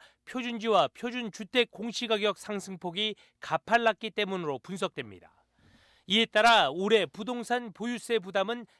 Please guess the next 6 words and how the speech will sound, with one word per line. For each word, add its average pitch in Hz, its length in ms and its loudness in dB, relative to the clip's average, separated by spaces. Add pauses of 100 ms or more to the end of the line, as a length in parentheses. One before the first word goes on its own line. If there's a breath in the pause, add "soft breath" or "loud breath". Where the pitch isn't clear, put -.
다소 196 400 -2
줄어들 233 500 -4
전망입니다. 139 720 -6 (640)
공시가격은 220 880 -4
재산세와 208 800 2
종합부동산세 214 1160 0